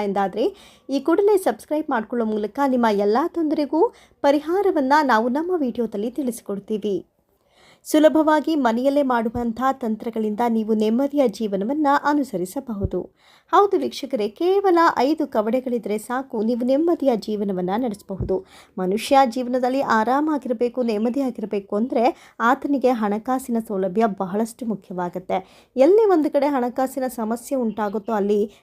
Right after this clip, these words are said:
ನೆಮ್ಮದಿ ಹಾಳಾಗುತ್ತೆ, ಮನೆಯವರ ನೆಮ್ಮದಿ ಹಾಳಾಗುತ್ತೆ.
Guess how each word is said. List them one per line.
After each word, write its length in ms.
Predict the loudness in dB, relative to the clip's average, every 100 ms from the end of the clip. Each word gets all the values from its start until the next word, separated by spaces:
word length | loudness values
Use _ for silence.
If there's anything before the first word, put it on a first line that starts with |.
| _
ನೆಮ್ಮದಿ 360 | 0 2 2 2
ಹಾಳಾಗುತ್ತೆ, 580 | 4 4 2 -2 -6 -4
ಮನೆಯವರ 440 | -2 -2 -2 -2 -2
ನೆಮ್ಮದಿ 320 | -2 -2 -2
ಹಾಳಾಗುತ್ತೆ. 880 | 0 0 0 -4 -2 -2 -2 -10